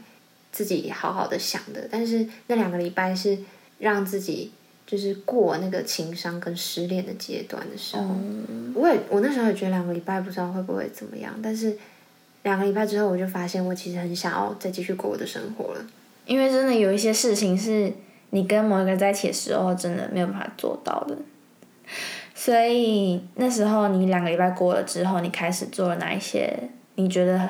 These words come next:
Speaker 2: 可以做跟你很想做但没有办法做的事情？
Speaker 1: 我也想不起来了，但也不是什么了不起的事情。可是我是，因为我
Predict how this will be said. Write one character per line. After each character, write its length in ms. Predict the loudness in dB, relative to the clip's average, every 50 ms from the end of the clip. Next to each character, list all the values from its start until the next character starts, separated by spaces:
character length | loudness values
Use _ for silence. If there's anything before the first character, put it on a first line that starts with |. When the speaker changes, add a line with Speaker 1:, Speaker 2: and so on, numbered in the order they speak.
| -4 -8 -14 -12
Speaker 2:
可 220 | -6 -2 0 2 2
以 160 | 2 2 0 -2 -4
做 280 | -2 0 2 2 2
跟 400 | 2 2 2 4 4 2 2 0 0
你 80 | 0 0
很 140 | 2 2 2
想 180 | 2 0 0 0
做 80 | 2 2
但 140 | 2 2 2
没 60 | 2
有 80 | 2
办 80 | 2 0
法 120 | -2 -4 -2
做 160 | -2 0 0
的 60 | 0 -2
事 180 | -4 -6 -8 -8
情？ 240 | -8 -10 -10 -10 -14 -20 -20 -20 -20 -20 -20 -20 -14 -4 0
Speaker 1:
我 80 | 0
也 60 | 2 2
想 220 | 2 0 0 0
不 80 | 0 -2
起 180 | -2 -2 0
来 240 | 2 2 4 4 4
了， 220 | 4 4 4 2
但 160 | 2 2 2 2
也 80 | 2
不 160 | 0 0 0
是 100 | 0 0
什 140 | 0 -2 -4
么 80 | -6 -4
了 140 | -4 -4 -4
不 120 | -4 -4
起 200 | -4 -4 -6 -6
的 80 | -8 -8
事 220 | -8 -6 -6 -6
情。 280 | -6 -6 -8 -10 -10 -14 -16 -18 -20 -20 -20 -18 -6
可 120 | -2 0 2
是 100 | 4 4 4 4 2 -2 -6 -12 -16 -4 2
我 120 | 4 4 4
是， 140 | 6 6 6 6 4 0 -6 -14 -8 -4
因 120 | 0 2
为 60 | 2
我 260 | 4 4 2 2 0